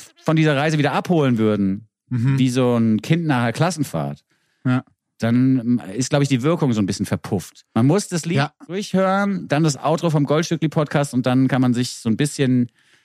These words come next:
Speaker 1: mit so verwollten Gedanken im Kopf rausbegeben in die Stadt oder ins Dorf.
Speaker 2: Ja, finde ich gut.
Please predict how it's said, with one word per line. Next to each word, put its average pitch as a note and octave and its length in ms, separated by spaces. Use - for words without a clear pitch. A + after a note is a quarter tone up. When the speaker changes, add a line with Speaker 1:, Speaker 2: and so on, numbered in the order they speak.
Speaker 1:
mit C4 160
so B2+ 100
verwollten A#2+ 920
Gedanken C#3 460
im A#2+ 120
Kopf - 500
rausbegeben G2 520
in F2+ 60
die E2+ 80
Stadt - 380
oder G2 160
ins E2+ 160
Dorf. G2 140
Speaker 2:
Ja, E3+ 140
finde C#3+ 200
ich A#2 100
gut. - 340